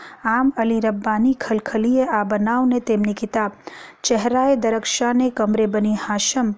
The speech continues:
ભાગ એક, પાના નંબર ચારસો ઓગણીસમાં વર્ણવ્યું છે, જે આપણને સ-, અહેમ સબક દઈ જાય છે કે ઇમામે ઝમાના પોતે જ કહે છે કે તમને મુશ્કેલ આવે તો, 'યા અબલ ગૌ-, યા અબલ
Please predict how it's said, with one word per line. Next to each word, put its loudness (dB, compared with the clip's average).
ભાગ 0
એક, 0
પાના 0
નંબર 0
ચારસો 2
ઓગણીસમાં 0
વર્ણવ્યું 2
છે, -2
જે 2
આપણને -2
સ-, -8
અહેમ 2
સબક -2
દઈ 0
જાય 0
છે -4
કે -4
ઇમામે 0
ઝમાના -2
પોતે -2
જ -8
કહે -2
છે -4
કે -2
તમને 0
મુશ્કેલ -2
આવે 0
તો, -4
'યા 2
અબલ -2
ગૌ-, 0
યા 2
અબલ -2